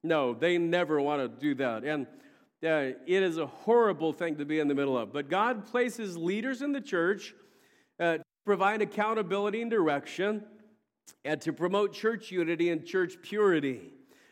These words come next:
uh, to care for the souls of men and women, boys and girls, even when those people don't care for their own souls.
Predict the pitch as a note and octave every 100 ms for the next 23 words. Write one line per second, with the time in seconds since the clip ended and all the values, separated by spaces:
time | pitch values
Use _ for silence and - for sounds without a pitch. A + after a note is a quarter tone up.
0 | - D#3 D#3 E3+ D#3+ - A3+ B3 C4 B3+
1 | G#3+ F#3 F3+ - G#3+ G3+ E3 C#3 D#3 E3
2 | G3+ A3 F#3 F3 E3+ C#3 D#3 F#3 G3+ F#3
3 | C3 C#3+ C#3 C#3+ C3+ - - _ _ A3+
4 | A#3+ C#4 C#4 C4+ A#3 A3 G3+ A3+ A#3 -
5 | G3 F#3 F#3 D#3+ F#3+ F#3 F#3+ G3+ G3+ F#3+
6 | F3+ E3+ E3+ F3 B3+ A#3+ E3 E3+ C#3+ F#2
7 | - - -